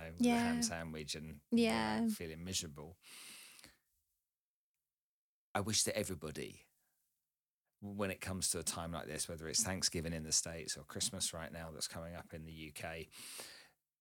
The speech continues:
Speaker 1: if everybody was just able to be a little bit more kind
Speaker 2: Mm.
Speaker 1: and to go and find one person
Speaker 2: Mm.
Speaker 1: that they could be kind to over the Christmas period, it wouldn't, it wouldn't take much.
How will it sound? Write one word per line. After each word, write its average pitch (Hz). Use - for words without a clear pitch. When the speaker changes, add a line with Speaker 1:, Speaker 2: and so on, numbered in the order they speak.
Speaker 1:
if 101
everybody 110
was 90
just 85
able 95
to -
be 87
a 85
little 92
bit 87
more 80
kind 67
Speaker 2:
Mm. 196
Speaker 1:
and 95
to 95
go 110
and 110
find 98
one 98
person 78
Speaker 2:
Mm. 190
Speaker 1:
that 87
they 92
could -
be 90
kind 92
to 80
over 78
the 78
Christmas -
period, 85
it 110
wouldn't, 127
it 123
wouldn't 113
take 95
much. -